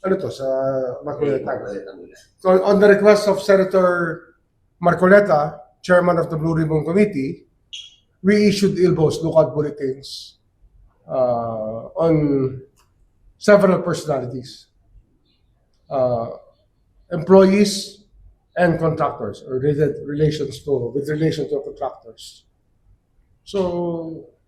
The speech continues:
Speaker 1: it's a precaution-, it's a precautionary measure that we are doing so that they will be discouraged from traveling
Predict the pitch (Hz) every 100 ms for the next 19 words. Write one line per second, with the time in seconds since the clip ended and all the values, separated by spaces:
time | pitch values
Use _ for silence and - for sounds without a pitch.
0 | _ _ _ _ _ _ _ _ 202 165
1 | 208 190 196 185 190 - 202 190 185 185
2 | - 180 165 - 170 185 - 175 190 190
3 | 190 185 170 - _ _ - 214 208 185
4 | 165 175 - - _ _ _ _ _ _
5 | _ _ 175 170 180 165 151 208 220 190
6 | 185 185 160 156 151 170 165 156 160 151
7 | - 160 147 - - 139 131 143 127 117
8 | 107